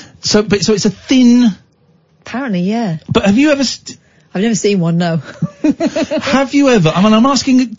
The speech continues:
Speaker 1: this isn't asking as a, as a sleazy question.
Speaker 2: Uh-huh.
Speaker 1: Male exploration, when you are a young man, teenage boys,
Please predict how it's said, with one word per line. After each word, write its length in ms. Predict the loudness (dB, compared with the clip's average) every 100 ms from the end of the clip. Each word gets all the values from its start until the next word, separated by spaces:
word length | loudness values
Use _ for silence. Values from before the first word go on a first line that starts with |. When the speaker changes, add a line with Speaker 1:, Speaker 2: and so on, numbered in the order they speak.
| -16 -6
Speaker 1:
this 500 | -6 -4 -2 0 0
isn't 220 | -2 0
asking 480 | 2 0 2 2 4
as 140 | 4
a, 180 | 2 0
as 140 | 0
a 160 | 2 0
sleazy 680 | -2 -2 0 2 2 2 0
question. 680 | 0 0 0 0 0 -2 -4
Speaker 2:
Uh-huh. 340 | -8 -16 -16 -18 -20 -20 -20 _ _ _ _ _ _ _ _ _ -2
Speaker 1:
Male 460 | 2 2 2 0 0
exploration, 1040 | -2 -4 0 0 0 0 0 -2 -2 -4 0
when 160 | 2 4
you 200 | 4 2
are 60 |
a 40 | 4
young 500 | 4 4 2 2 2
man, 640 | 2 2 0 -2 -2 -4 -4
teenage 500 | 0 2 2 0 0
boys, 520 | -4 -4 -8 -12 -18